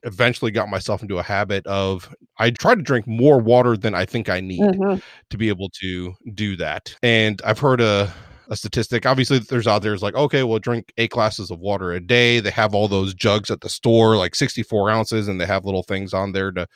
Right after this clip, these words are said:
Speaker 1: like, measure your water throughout the day and things like that. But I've heard a lot of people where it's like they're struggling to be able to drink the water that they need. And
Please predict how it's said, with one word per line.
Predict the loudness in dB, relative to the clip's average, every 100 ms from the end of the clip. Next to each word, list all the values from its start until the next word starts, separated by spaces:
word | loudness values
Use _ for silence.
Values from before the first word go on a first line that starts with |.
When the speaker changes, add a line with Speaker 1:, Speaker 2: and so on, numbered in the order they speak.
| _
Speaker 1:
like, | -6 -2
measure | 2 2 2 -2
your | -2
water | 4 4 6 2
throughout | 0 0 0 -2
the |
day | -2 0 2 0
and | -4
things | -6 -6 -4
like | -4 -4 -2
that. | 0 0 0
But | -4 -4 _ -16
I've | -14 0
heard | 2
a | 4
lot | 4 2
of | 2
people | 2 2 2
where | 2 2
it's | 2
like | 0
they're | 2 0
struggling | 0 -2 0 0 0 -2 -2 -6 _ _ -6
to | 0 2 2 0 -4 _ -6
be | 2 4
able | 4 0
to | -4
drink | -8 -4 -2 -2 -6 -14 -18 _
the | -4 0
water | 2 2 0
that | -6 -6
they | -4 -4
need. | -4 -4 -6 -10 -16 _ _ _ 2
And | 2 2 -2